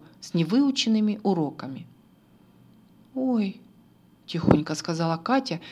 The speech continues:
сидевшая на последней парте. «Так,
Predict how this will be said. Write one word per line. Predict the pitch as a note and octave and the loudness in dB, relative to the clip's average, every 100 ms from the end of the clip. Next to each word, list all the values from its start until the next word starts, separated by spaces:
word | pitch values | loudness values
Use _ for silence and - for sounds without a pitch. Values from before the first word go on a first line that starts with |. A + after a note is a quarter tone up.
| - | -8
сидевшая | - F3 B3 C4 G3 | -6 0 2 4 2
на | F#3 E3+ | 2 0
последней | E3 - A3 A3+ A#3+ | -4 -2 2 2 2
парте. | - D3+ - - - - - - _ _ _ _ _ _ _ _ _ _ _ - | 0 -2 -2 -12 -14 -16 -20 -20 _ _ _ _ _ _ _ _ _ _ _ 6
«Так, | A#3 G#3+ - - | 6 6 0 -20